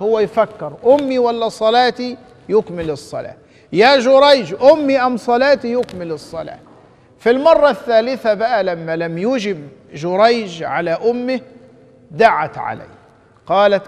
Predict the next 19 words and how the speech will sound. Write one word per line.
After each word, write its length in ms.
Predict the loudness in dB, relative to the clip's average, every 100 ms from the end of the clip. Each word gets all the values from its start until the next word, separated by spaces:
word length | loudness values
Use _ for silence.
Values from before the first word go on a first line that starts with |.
| -6
"اللهم 840 | -4 4 6 6 2 -8 -10 -6
لا 460 | -2 6 8 8 4
تمته 1040 | 0 0 0 -2 -4 -10 -4 -2 0 -2 -8 -20 -20 -20
حتى 720 | -4 2 2 2 -2 4 4 4
تريه 640 | -2 -2 -2 2 4 4 4 0 -2 -4
وجوه 440 | -4 -2 0 0
المومسات". 760 | -2 -4 -4 -4 -6 -2 -2 -2 -8 -20 -20 -20 -20 _ _ _
في 140 | -6 4
بعض 360 | 6 6 4
الروايات: 500 | 2 4 4 4 0
"حتى 420 | 0 -2 2 0
تريه 680 | 0 -2 2 6 6 4 -4 -10 -20 -16 -4
وجوه 540 | -4 -2 0 2 2
المواميس". 1200 | 0 -4 -2 2 4 4 2 0 -2 -2 -6 -16 -20 -20 -20 -20 _ _ _ _ -10
مين 240 | -6 -4
المومسات؟ 760 | -4 -4 -8 -8 -6 0 2 0 -8
قال 140 | -8
لك: 160 | -8 -8
"العاهرات، 840 | -8 -6 -6 -4 2 2 2 -6